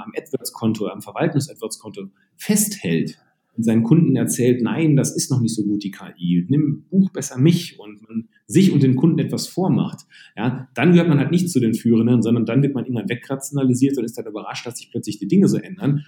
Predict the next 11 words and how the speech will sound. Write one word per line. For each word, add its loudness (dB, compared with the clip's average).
Oder 4
man 4
geht 2
diese 4
Entwicklung 0
Stück -8
für -20
Stück -10
mit. 0
Und, -2
ähm, -2